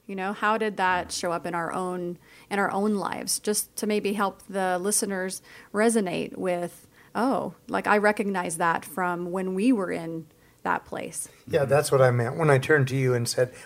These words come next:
Speaker 2: "What's that like for the wife?" Um, I think knowing that we've got men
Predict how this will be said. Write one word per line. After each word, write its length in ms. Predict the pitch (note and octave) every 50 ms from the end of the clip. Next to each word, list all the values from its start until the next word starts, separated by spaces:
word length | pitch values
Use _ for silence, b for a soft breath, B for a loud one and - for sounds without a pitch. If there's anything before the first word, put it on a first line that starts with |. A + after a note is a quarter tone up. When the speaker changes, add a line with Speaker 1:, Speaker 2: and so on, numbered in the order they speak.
| B B
Speaker 2:
"What's 200 | D3 C#3+ C3+ -
that 240 | - C3+ A#2+ B2+ C#3
like 360 | C3 A#2+ A#2+ A#2+ - _ -
for 200 | - - C3 B2
the 120 | A2+ A2+ A2
wife?" 440 | A2 A#2 A#2+ A#2 A2+ A#2 A#2 - - B B B B B B B
Um, 260 | C3+ B2 A2+ G#2+ A#2 -
I 160 | - - B2
think 360 | - - C3+ B2+ A#2+ - - - b b b b b b b _ - A#3+
knowing 380 | E3 C#3 C#3 D3+ D3 C#3 B2+
that 160 | A#2+ A#2+ C3+
we've 200 | C#3 C3+ C3+ C3
got 200 | - B2+ A#2 D3
men 440 | D#3+ C#3 C3 C3 C3+ C#3 C3+ C3 C3